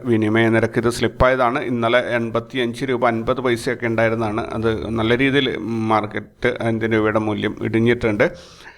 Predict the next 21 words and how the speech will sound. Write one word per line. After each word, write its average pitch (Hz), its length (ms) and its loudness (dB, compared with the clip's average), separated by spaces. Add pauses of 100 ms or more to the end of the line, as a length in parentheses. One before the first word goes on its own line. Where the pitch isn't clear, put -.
(220)
Then 202 260 2 (1900)
ഗ്ലോബൽ 160 380 4
ഇവന്റ്സ് 196 280 2
നോക്കുകയാണെങ്കിൽ, 165 440 2
ആ, 143 380 2
യു 127 240 4
എസ് 165 180 2
എന്നുള്ളത് 156 360 2
ഫെഡ് 131 260 0
ബാലൻസ് 127 380 0
ഷീറ്റ്, 143 440 -2
റിസർവ് 120 300 0
ബാലൻസ് 120 440 0
with 110 120 -4
Federal 110 380 -4
Reserve 127 440 0
Bank, 131 340 -2
എൻ 113 240 0
എഫ് 113 160 -2
ഐ 110 140 2
ബി, 123 280 -4